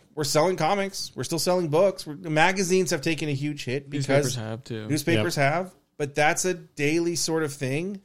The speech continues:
Speaker 2: Right.
Speaker 1: Or a, a weekly, and obviously comics are weekly in that you get, but, but the specific titles you're doing are monthly.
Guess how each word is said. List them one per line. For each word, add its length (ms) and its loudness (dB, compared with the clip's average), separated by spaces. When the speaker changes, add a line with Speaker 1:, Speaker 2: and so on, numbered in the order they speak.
Speaker 2:
Right. 300 -6
Speaker 1:
Or 280 0
a, 280 -6
a 100 -4
weekly, 640 0
and 80 -2
obviously 380 -2
comics 440 0
are 80 2
weekly 380 -2
in 80 0
that 120 -4
you 80 -10
get, 120 -4
but, 180 -6
but 200 -8
the 220 -4
specific 540 -6
titles 380 0
you're 100 -6
doing 400 -10
are 80 -8
monthly. 560 -4